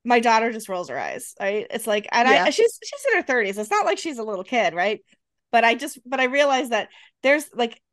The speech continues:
Speaker 1: I do the same thing to my mom. Like, I have to fake laugh for my mom or she gets <laughs> mad. So,
Speaker 2: Yeah.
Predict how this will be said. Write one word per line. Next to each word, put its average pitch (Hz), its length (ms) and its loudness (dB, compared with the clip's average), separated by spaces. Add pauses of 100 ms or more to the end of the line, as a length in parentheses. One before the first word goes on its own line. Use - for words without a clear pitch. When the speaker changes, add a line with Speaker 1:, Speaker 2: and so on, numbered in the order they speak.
(100)
Speaker 1:
I 262 80 2
do 262 120 -4
the 262 60 -4
same 233 180 0
thing 220 100 -4
to 202 80 -6
my 185 120 -4
mom. 180 300 -4
Like, 214 180 -4
I 262 160 4
have 339 180 0
to 277 100 -12
fake 226 260 -4
laugh 196 240 0
for 247 120 -4
my 208 160 -2
mom 196 260 -2
or 214 60 -4
she 214 120 -8
gets 196 180 -10
<laughs> - 20 -16
mad. 240 340 4 (640)
So, - 300 -2
Speaker 2:
Yeah. - 280 4